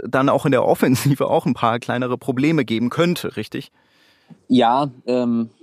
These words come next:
Speaker 2: wobei man halt auch, auch wenn der F C Bayern, oder denken wir es mal umgekehrt, wenn der F C Bayern sich jetzt entsche-, oder Niko Kovac sich entscheiden würde, hier offensiv zu spielen, was auch eine gute Taktik wäre, zum Beispiel auf möglichst viele Auswärtstore zu gehen. Auswärtstore sind ja in der Champions League besonders wertvoll.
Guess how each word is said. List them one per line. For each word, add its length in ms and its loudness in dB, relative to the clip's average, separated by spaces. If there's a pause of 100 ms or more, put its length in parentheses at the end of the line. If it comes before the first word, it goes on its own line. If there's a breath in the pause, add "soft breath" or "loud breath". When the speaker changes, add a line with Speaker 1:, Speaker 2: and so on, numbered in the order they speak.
(420)
Speaker 2:
wobei 480 0
man 180 4
halt 140 2
auch, 240 2
auch 240 0
wenn 120 0
der 100 0
F 60 -6
C 120 -4
Bayern, 180 2
oder 120 0
denken 200 -4
wir 40 2
es 100 -6
mal 80 -2
umgekehrt, 380 0
wenn 80 -4
der 100 4
F 60 -6
C 100 -8
Bayern 220 2
sich 100 -8
jetzt 160 -6
entsche-, 240 -6
oder 120 -2
Niko 200 -6
Kovac 260 2
sich 140 -10
entscheiden 380 2
würde, 180 4
hier 140 4
offensiv 340 0
zu 100 -6
spielen, 280 -2
was 100 2
auch 80 2
eine 140 -2
gute 180 -4
Taktik 400 -2
wäre, 220 2
zum 100 -10
Beispiel 480 0
auf 320 0 (100)
möglichst 320 0
viele 200 2
Auswärtstore 640 0
zu 140 -4
gehen. 300 -2 (340)
Auswärtstore 680 0
sind 120 -2
ja 60 -4
in 60 -4
der 80 0
Champions 240 -2
League 160 -2
besonders 380 -2
wertvoll. 420 0